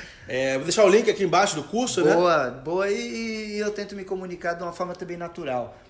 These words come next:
Speaker 2: Eu não gosto muito daquele, daquela coisa professoral, que o cara fala, "Olha, eu vou te ensinar, você vai falar igual a mim, porque não sei." Eu, eu quero falar assim, do jeito que eu tô falando com você.
Speaker 1: Pô,
Speaker 2: Até
Speaker 1: mas
Speaker 2: porque eu acho
Speaker 1: é.
Speaker 2: que a pessoa se identifica mais com isso.
Speaker 1: E aí que tá, vamos lá.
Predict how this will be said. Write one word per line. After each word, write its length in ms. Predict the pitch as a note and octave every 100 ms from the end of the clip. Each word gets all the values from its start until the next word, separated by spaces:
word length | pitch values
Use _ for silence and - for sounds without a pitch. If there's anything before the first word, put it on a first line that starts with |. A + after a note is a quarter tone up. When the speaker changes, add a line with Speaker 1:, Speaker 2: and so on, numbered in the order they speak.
| -
Speaker 2:
Eu 120 | C#3+
não 80 | D3+
gosto 260 | E3 E3
muito 260 | E3 D3+ D3+
daquele, 600 | C#3+ C#3 F3 C3+ A#2+ A2+
daquela 240 | B2+ A#2 C3
coisa 220 | C3+ C3
professoral, 960 | - C3 - C3 - A#2+ B2+ C3+ A#2 - - _ _
que 80 |
o 40 | B2+
cara 220 | C3 B2+
fala, 240 | B2 A#2
"Olha, 140 | A2+ A#2+
eu 80 | C#3+
vou 160 | B2+
te 80 | G#2+ G2+
ensinar, 420 | - F2 F2+ F2 G2
você 200 | G#2 A2+
vai 160 | A2 G#2+
falar 420 | - F2+ G2 F#2+
igual 300 | F2+ F#2 F2+
a 20 |
mim, 300 | F2+ G#2+ A2+
porque 300 | - - -
não 60 | G#2
sei." 100 | - - -
Eu, 100 | - - F#4+
eu 120 | G4 F#4+
quero 200 | F#4+ D4+
falar 240 | F4 D#4+
assim, 160 | D#4 A#3+
do 80 |
jeito 100 | A#3+ B3
que 60 |
eu 40 | A3+
tô 80 | A3
falando 260 | G#3 G3+
com 80 | G3+
você. 400 | G#3 G#3 D3 D#3 - - _ _ _
Speaker 1:
Pô, 280 | - F#3 D3+
Speaker 2:
Até 100 | A#2
Speaker 1:
mas 160 | B2
Speaker 2:
porque 140 | G3 E3
eu 40 |
acho 100 | D3+
Speaker 1:
é. 0 |
Speaker 2:
que 60 | D3+
a 20 | -
pessoa 260 | G#3+ A3
se 60 | G#3
identifica 440 | G#3+ G#3+ - G#3+ G#3+
mais 200 | F3+ -
com 100 | C#3
isso. 240 | A#2 A2 D#3
Speaker 1:
E 100 | F#3+
aí 480 | F3+ D#3+ E3 G#3+
que 220 | B3 - A3+
tá, 340 | - C3 B2
vamos 260 | A#2+ D3+ C#3
lá. 160 | G#2